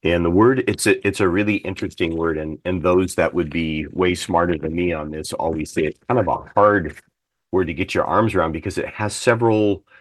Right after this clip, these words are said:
meanings, but it gives us kind of like a diamond, the different aspects as you turn it of the glory of God. So on one hand,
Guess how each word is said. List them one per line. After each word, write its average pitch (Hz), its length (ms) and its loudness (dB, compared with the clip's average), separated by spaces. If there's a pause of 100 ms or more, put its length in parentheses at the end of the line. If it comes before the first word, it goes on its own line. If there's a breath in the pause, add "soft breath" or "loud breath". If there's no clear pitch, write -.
(140 soft breath)
meanings, 90 480 -2
but 85 160 -4
it - 100 -8
gives 104 240 0
us 95 140 0
kind 101 180 2
of 95 60 2
like 85 200 2
a 82 60 2
diamond, 82 480 -2
the 78 60 -4
different 85 540 -2 (180)
aspects - 560 -4
as 73 160 -4
you 73 80 -6
turn 85 340 -4
it 69 120 -4
of 69 140 -8
the 73 80 -6
glory 76 280 -2
of 71 100 -4
God. 73 280 -2
So 85 320 2
on 85 160 -2
one 120 280 2
hand, 90 480 -4